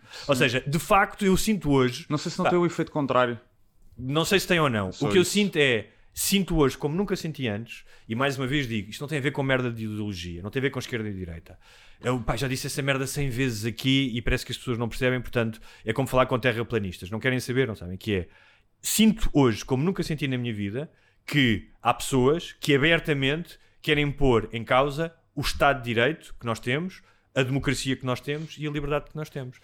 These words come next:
Speaker 1: Sinto isso, não
Speaker 2: Sim,
Speaker 1: tenho a
Speaker 2: sim.
Speaker 1: mínima dúvida. E se me dizem, "Ah, isto, eh, estás obcecado com isso, eh, falas muito nisso." Sim, e estarei cá porque acho, porque acho que existe de facto esse, esse perigo.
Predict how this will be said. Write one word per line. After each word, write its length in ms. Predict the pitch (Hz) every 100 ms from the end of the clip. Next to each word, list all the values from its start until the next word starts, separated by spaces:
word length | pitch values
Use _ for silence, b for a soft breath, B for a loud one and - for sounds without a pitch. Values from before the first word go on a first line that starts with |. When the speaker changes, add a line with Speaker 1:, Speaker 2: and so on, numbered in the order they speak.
| b b b
Speaker 1:
Sinto 300 | - 226 269
isso, 300 | - - -
não 100 | 165
Speaker 2:
Sim, 40 | 220
Speaker 1:
tenho 100 | 214
a 40 |
Speaker 2:
sim. 40 |
Speaker 1:
mínima 260 | 226 202 175
dúvida. 400 | 131 110 104 95 b b
E 480 | 156 185 233 254 - _ _ _ _
se 220 | - -
me 80 | 160
dizem, 220 | 156 139
"Ah, 180 | 185 240
isto, 160 | 220 - _ _ -
eh, 320 | 156 151 143
estás 240 | - 190 190
obcecado 420 | 196 - 202 196
com 160 | 180
isso, 540 | 190 214 208 - - -
eh, 380 | 170 175 165 160 B B
falas 240 | - 175 160
muito 160 | 170
nisso." 300 | 135 117 -
Sim, 440 | - - 147 98 - _
e 60 | 131
estarei 280 | - 151 156
cá 360 | 185 202 294 - b b
porque 160 | -
acho, 160 | 254 - - _
porque 160 | - 254
acho 120 | 247
que 80 | 311
existe 300 | 226 247 -
de 60 | -
facto 220 | 247 247
esse, 180 | 226 - 220
esse 180 | 196 202
perigo. 380 | 254 247 120